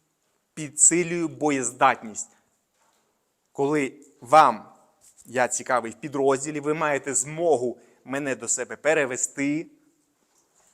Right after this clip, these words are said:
будь ласка, я готовий. Чекаю до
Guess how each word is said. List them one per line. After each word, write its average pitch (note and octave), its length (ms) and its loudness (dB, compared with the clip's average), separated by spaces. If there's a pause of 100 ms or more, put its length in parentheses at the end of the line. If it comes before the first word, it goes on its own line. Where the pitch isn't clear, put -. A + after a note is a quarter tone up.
будь A#2+ 220 -6
ласка, D#3+ 520 4 (160)
я B2+ 500 2
готовий. A#2 640 0 (1400)
Чекаю D3 520 0
до C3+ 500 -6